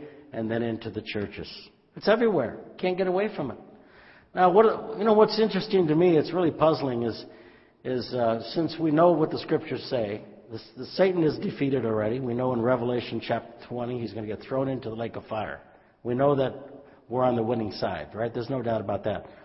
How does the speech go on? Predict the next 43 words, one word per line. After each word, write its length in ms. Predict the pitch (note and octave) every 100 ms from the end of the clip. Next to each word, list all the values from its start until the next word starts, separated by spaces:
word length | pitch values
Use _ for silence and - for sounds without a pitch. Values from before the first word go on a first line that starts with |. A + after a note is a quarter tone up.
| -
We 100 | G#2+
sang 260 | - B2+ A#2+
about 340 | A2 A2+ -
this 300 | G#2+ - - - - _
this 160 | G2+ -
morning. 300 | A2+ G#2+ G2
The, 180 | F#2+ F#2+ -
the 60 | G2
battle 440 | A#2 B2 C3 B2
is 80 | -
the 60 |
Lord's. 440 | A#2 A#2+ B2+ B2+ G#2
We, 120 | G#2+ G#2+
we've 260 | G2+ A#2+ G#2
won 300 | A#2+ A#2+ A#2
the 80 |
war. 360 | A2 A#2 A2+ A#2 - - - - - - - _ _ -
But 140 | C#3
in 100 | D3+
the 80 | D#3+
meantime, 720 | D#3+ G#3 A#3 - D3 C#3+ F3 - - - - - - _ _
uh, 240 | C3 B2+ B2+
what 120 | C#3+
do 80 | D3
we 100 | D3+
do? 180 | D#3+ B2 - - - - G2+
What, 300 | A2+ B2+ A#2
what 160 | C3
happens 400 | C3 C3 F3 D3
in 80 | A#2
the 80 | A#2+
meantime? 400 | A#2+ A#2 F#2+ F2 - _ _ -
What, 280 | G#2 A#2 G#2+ G#2+
what 240 | A2 C3
is 160 | G2+ A#2+
our 340 | B2+ C3 A2+
job 440 | - B2+ B2 B2+ B2
as 180 | A2 G#2
believers 540 | G#2+ A2+ B2+ G#2+ G2 - - - - _ _ -
are 80 | G2+
we 160 | G#2+
to 160 | G#2 G#2
do? 240 | G2+ F#2